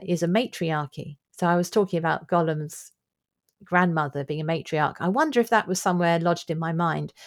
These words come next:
when I came up with the idea of creating a matriarchy of four,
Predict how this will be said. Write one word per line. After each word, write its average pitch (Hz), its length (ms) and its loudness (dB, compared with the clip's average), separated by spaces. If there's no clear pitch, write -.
when 180 160 2
I 160 140 4
came 165 280 0
up 156 120 0
with 165 80 -8
the 170 60 -2
idea 156 380 0
of 147 120 -6
creating 156 340 -4
a 156 40 -2
matriarchy 151 720 -4
of 143 100 -8
four, 160 460 4